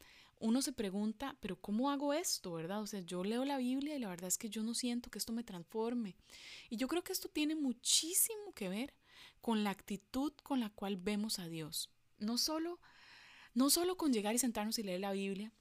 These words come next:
em, y tratar de entender, ¿verdad? Y conocerlo, sino que creo que también tiene mucho que ver con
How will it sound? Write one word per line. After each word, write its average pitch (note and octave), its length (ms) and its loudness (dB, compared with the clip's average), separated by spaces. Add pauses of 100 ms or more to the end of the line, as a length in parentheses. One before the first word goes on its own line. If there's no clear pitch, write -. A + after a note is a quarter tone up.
(680)
em, F#3 640 0
y G#3 120 -2
tratar F#3+ 300 -2
de A3+ 60 2
entender, G3 640 0
¿verdad? F#3 360 -2
Y F#3+ 60 -4
conocerlo, G3 720 0 (400)
sino A#3 320 2
que - 120 -10
creo D#4+ 200 0
que F4+ 120 -6
también A#3 380 2
tiene B3+ 300 2
mucho A#3+ 300 2
que G3+ 160 -4
ver G3 260 -2
con F#3+ 460 -4